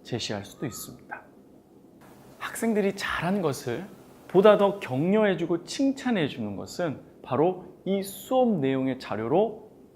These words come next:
인용해주는 것이죠. "야, 누가 이렇게 노트 필기를 잘했어?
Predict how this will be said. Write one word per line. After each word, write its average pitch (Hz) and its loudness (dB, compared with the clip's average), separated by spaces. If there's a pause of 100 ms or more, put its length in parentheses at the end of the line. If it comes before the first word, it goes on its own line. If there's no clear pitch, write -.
(180)
인용해주는 165 0
것이죠. - -16 (920)
"야, 131 0
누가 160 -2
이렇게 202 -6 (220)
노트 123 -8
필기를 135 -4
잘했어? 135 -10